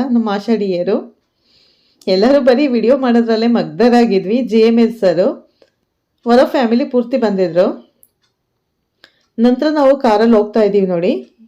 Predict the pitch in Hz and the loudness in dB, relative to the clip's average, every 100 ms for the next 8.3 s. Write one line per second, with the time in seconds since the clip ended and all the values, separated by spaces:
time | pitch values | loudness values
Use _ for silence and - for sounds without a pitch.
0 | _ 233 233 240 247 269 247 208 226 254 | _ -2 -2 0 0 0 0 0 -2 -2
1 | 254 247 247 214 233 233 254 254 220 233 | -2 -2 -2 0 0 -2 -4 -2 0 2
2 | 240 233 202 214 214 196 180 254 226 202 | 2 2 0 -2 -2 -2 -2 -2 -2 -4
3 | - 202 180 156 180 311 - _ _ _ | -2 0 0 -2 -4 -6 -10 _ _ _
4 | _ _ _ _ _ _ _ _ _ _ | _ _ _ _ _ _ _ _ _ _
5 | _ _ _ _ _ _ _ _ _ _ | _ _ _ _ _ _ _ _ _ _
6 | _ _ _ _ _ _ _ _ 214 220 | _ _ _ _ _ _ _ _ -2 0
7 | 240 294 269 262 247 214 196 175 175 170 | 0 -2 0 0 2 -2 -2 -2 -4 -2
8 | 233 440 - | -4 -6 -12